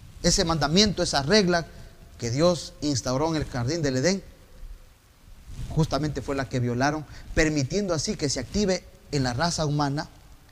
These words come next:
lo que hoy conocemos como la muerte. Justamente la muerte hoy más que nunca está tan visible,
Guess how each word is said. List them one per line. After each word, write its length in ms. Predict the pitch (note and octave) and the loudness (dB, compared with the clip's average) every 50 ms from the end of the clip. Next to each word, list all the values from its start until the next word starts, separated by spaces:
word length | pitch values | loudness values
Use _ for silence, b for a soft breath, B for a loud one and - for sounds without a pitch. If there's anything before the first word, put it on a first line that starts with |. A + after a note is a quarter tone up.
| - - - | -20 -12 -8
lo 140 | A#2+ B2+ A2+ | -6 -4 -2
que 140 | - C3 | 2 2
hoy 100 | C#3+ D#3+ | 4 2
conocemos 520 | D3+ - C#3+ C3 A#2+ - D3+ D#3 D3 C3 - | 2 2 -2 -2 0 0 0 0 0 0 -2
como 260 | - B2+ A#2 A#2+ A#2 | -4 -4 -2 -2 -2
la 100 | A2 G#2 | -2 -4
muerte. 380 | G2+ G#2+ - - A2+ - - - - - - - - - - - - - - - - - - - - - - - - B B B B B B B B B B | -2 0 0 0 -2 -4 -8 -14 -14 -14 -14 -12 -12 -10 -8 -8 -8 -6 -6 -8 -8 -8 -10 -10 -12 -14 -14 -16 -16 B B B B B B B B B B
Justamente 600 | G3 B3 A#3+ B3+ A3+ A3 A#3 A3+ F3 A3 A3 - - - - - - - - - - - - - - - - | 6 6 8 6 4 4 4 2 0 -2 -4 -4 -6 -16 -20 -20 -18 -18 -20 -20 -20 -20 -20 -20 -20 -10 -4
la 140 | - C#3 C#3 | 0 2 4
muerte 500 | D3 D#3 E3+ G#3+ A3 F3+ - G3+ F#3+ G3 - - - | 6 6 6 6 6 4 2 0 0 0 -4 -4 2
hoy 280 | - G3 G#3+ A#3 A3 F#3+ | 4 6 6 6 6 4
más 180 | F3+ G3 G3 | 2 2 2
que 120 | - F#3 F3 | 2 2 2
nunca 460 | F3+ G3+ A3 G3+ - - G#3 G#3 G3 - - - - - - - | 4 4 2 2 0 -2 -4 -6 -6 -14 -20 -20 -20 -18 -14 -6
está 260 | - C#3 B2 - E3+ D#3 | -6 -4 -2 -2 -2 0
tan 280 | - - A3 A3+ A3 | 2 4 4 4 4
visible, 640 | F3+ F3+ D3 - - A3+ A#3 G#3+ G#3+ G#3+ A3 G#3+ | 4 4 2 2 2 2 0 0 -2 -4 -4 -6